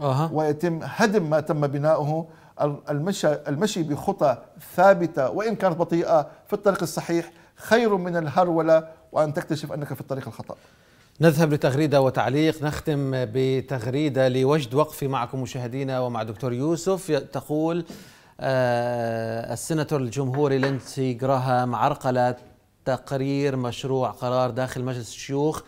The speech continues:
Speaker 1: يعترف رسميًا بما يسمى بإبادة الأرمن في تركيا ألف وتسعمية وخمستاش. جراهام كان من بين خمسة أعضاء من الكونغرس دعاهم أمس الرئيس ترامب للقاء الرئيس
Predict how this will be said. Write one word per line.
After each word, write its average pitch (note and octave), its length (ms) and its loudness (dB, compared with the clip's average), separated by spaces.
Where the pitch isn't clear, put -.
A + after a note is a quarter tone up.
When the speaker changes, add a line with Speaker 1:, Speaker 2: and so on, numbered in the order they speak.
Speaker 1:
يعترف C#3+ 420 0
رسميًا D#3 460 -4
بما B2 240 -4
يسمى B2+ 480 -4
بإبادة B2+ 680 -4
الأرمن B2+ 380 -4
في B2+ 220 -8
تركيا B2+ 680 -2
ألف B2+ 160 -4
وتسعمية B2+ 360 -2
وخمستاش. B2+ 640 -2
جراهام C3+ 380 -2
كان C#3 280 -2
من B2 140 0
بين C3+ 240 0
خمسة C3+ 320 -6
أعضاء B2+ 440 4
من C#3+ 100 -2
الكونغرس D3+ 500 -2
دعاهم C#3 380 0
أمس C#3+ 220 -6
الرئيس B2+ 260 -4
ترامب C3 360 -4
للقاء C3 320 -2
الرئيس C3+ 460 -4